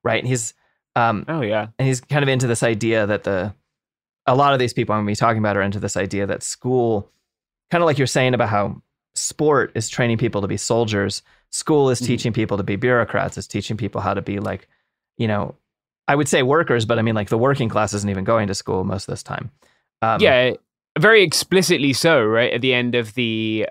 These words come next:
Speaker 2: uh, like, eight-, nineteenth century, certainly by the nineteenth century, like, it's teaching them to be citizens in a nation.
Speaker 1: Yeah.
Speaker 2: Uh, like, um, I'm sure you're familiar with Peasants into Frenchmen, like, the idea that
Speaker 1: No.
Speaker 2: you take
Speaker 1: Oh, okay, I get this idea, though, yeah.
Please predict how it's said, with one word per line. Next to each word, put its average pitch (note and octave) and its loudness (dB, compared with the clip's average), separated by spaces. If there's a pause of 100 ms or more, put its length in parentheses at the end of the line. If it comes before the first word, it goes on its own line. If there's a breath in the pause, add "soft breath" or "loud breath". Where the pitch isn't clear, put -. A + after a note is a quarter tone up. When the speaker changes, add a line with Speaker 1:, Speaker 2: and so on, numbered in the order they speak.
Speaker 2:
uh, G#2 0
like, G#2 -4
eight-, A2+ -4
nineteenth A#2 -2
century, G#2 -6
certainly G#2+ -4
by G#2+ -2
the A2 -6
nineteenth G#2 -8
century, G#2+ -8
like, G2+ -6
it's A#2+ -6
teaching D3 -2
them C#3 0
to C3 -8
be A#2+ -4 (220 soft breath)
citizens C3+ -2
in B2+ -2
a A#2 -2
nation. A#2 -4 (280)
Speaker 1:
Yeah. B2 -2 (240)
Speaker 2:
Uh, G#2+ 0
like, - -8 (140)
um, G2+ -6 (560)
I'm A#2 -14
sure B2 -4
you're A2+ -2
familiar G#2+ -4
with G2+ -10
Peasants G#2 -8
into G2 -14
Frenchmen, G2 -12
like, F#2+ -16 (160)
the A2+ -8
idea G2+ -4
that D3+ 0
Speaker 1:
No. - -6
Speaker 2:
you - -10
take - 2
Speaker 1:
Oh, C#3+ 4
okay, B2 0
I A2+ 2
get A2+ -2
this G#2+ -6
idea, G#2+ -2
though, G2+ -2
yeah. G2 -4